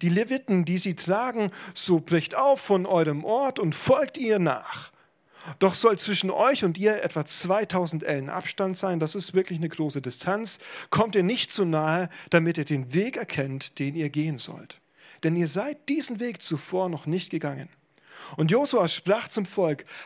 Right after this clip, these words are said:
„Heiligt euch, denn morgen wird der Herr unter euch Wunder tun.“ Lass mich dich hineinnehmen in die Situation. Was war der Kontext? Der Kontext war, Israel war schon vierzig Jahre lang in der Wüste unterwegs,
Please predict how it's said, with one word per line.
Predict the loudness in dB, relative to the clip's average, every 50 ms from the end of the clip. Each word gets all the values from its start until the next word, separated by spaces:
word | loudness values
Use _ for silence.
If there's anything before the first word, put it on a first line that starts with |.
| 0 2
„Heiligt | 2 2 2 2 0 -2 -4 -4 -4
euch, | -6 -6 -6 -6 -10 -12 -12 -14 -14 -18 -20 -14 _ -4
denn | -4 -2 0
morgen | 0 0 0 -2 -2 -6 -6 -6 -6 -6 -4
wird | -4 -4
der | -4
Herr | -4 -2 -2 -2 -2 -2 -4 -6 -8 -10 -12 -18 -20 -20 -20 -14 -6
unter | -2 -2 0 0 0 0 0 0
euch | -2 -4 -4 -4 -6 -8 -8 -10 -8 -2
Wunder | 0 0 0 0 -2 -4 -8 -8
tun.“ | -10 -12 -12 -14 -14 -18 _ _ _ _ _ _ _ _ _ _ _ _ _ _ _ _ _ _ _ -20 -20 -20 -20 -20 -6 -2 0
Lass | 0 2
mich | 2 0
dich | 0 0 2
hineinnehmen | 4 4 4 4 4 2 2 4 4 4 4
in | 2 2
die | 0
Situation. | 0 0 2 2 2 2 2 2 2 4 4 4 4 2
Was | 2 0 0 0
war | 0 0 0
der | 0 -2
Kontext? | -2 -2 -2 -4 -2 -2 -6 -4 -4 -4
Der | -2
Kontext | 0 0 0 0 0 -4 -4 0 2
war, | 2 2 2 2 -2 -8 -14 -12 -12 -10
Israel | -4 -2 0 0 0 0 0 0 2 2 2 2 2 2 2 0 -2 -8 -16 -8 -2
war | 0 2 2 2 0
schon | 0 0 0 -2 -2
vierzig | -4 -8 -10 -8 -4 -4 -4 -4 -4 -4 -4 -4 -2 2
Jahre | 2 2 2 2 0 -2 -2 -2
lang | 0 0 -2 -2 -2 -4 -8 -10 -14 -18 -12 -4 -2
in | 0 2 2
der | 2 0 2 2
Wüste | 0 2 2 2 0 0 0
unterwegs, | 0 0 0 -2 -2 -2 -4 -8 -6 -4 -2 -2 -2 -4